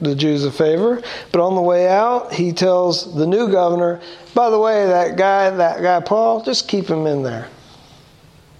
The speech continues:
Just keep him. The Jews will be happy about it too.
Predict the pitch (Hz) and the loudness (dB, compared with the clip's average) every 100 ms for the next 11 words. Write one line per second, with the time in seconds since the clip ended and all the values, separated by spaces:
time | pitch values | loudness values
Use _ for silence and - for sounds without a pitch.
0 | - - - - - - - - - 180 | -20 -20 -20 -20 -20 -10 -6 -4 -2 -2
1 | 160 127 123 - - - - - - - | -4 -6 -8 -20 -20 -20 -20 -20 -20 -10
2 | 180 170 170 214 202 180 165 151 165 165 | -4 -2 0 0 0 0 0 0 0 0
3 | 151 139 139 131 139 - 151 135 131 | -2 0 0 0 -2 -4 -2 0 -2